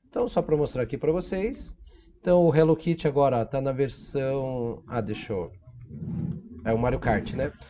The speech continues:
O Mario Kart tá, Mario Kart não, né? O Bob Esponja Kart. <laughs> Ele está na versão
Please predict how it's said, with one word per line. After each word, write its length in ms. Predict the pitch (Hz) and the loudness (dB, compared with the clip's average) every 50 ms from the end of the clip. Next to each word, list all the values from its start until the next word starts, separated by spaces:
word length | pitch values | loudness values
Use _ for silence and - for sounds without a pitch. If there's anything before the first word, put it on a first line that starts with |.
| - - - - - - | -20 -20 -20 -18 -8 -2
O 140 | 151 151 | 0 2
Mario 220 | 147 151 151 151 151 | 4 6 6 6 6
Kart 360 | 156 151 151 156 156 - - 156 | 6 4 4 4 2 0 -4 -6
tá, 320 | - - 147 139 131 107 | 0 2 2 4 4 2
Mario 200 | 123 127 120 113 | 0 0 0 0
Kart 220 | 113 135 139 - 143 | 0 -2 -2 -2 -2
não, 220 | 131 123 113 107 | -2 0 0 0
né? 160 | 104 101 104 | 0 0 0
O 440 | 113 113 104 98 92 80 73 - - - 98 98 98 | 0 0 -2 -4 -6 -10 -14 -16 -18 -18 -18 -14 -6
Bob 240 | 104 113 127 123 | -2 0 0 0
Esponja 380 | 127 - - 151 147 151 131 131 | -2 -2 2 4 6 6 4 4
Kart. 360 | 107 135 123 120 104 85 - | 2 0 0 0 0 -4 -6
<laughs> 500 | - - 110 92 117 - - - _ - | -10 -12 -10 -10 -10 -12 -16 -20 _ 0
Ele 140 | 160 147 151 | 2 2 2
está 240 | 147 - - 151 143 | 2 2 2 2 2
na 80 | 143 | 2
versão 680 | 135 135 139 - - - 139 131 135 135 135 131 123 | 2 0 0 -2 -2 -2 -2 -2 -2 -2 -4 -6 -8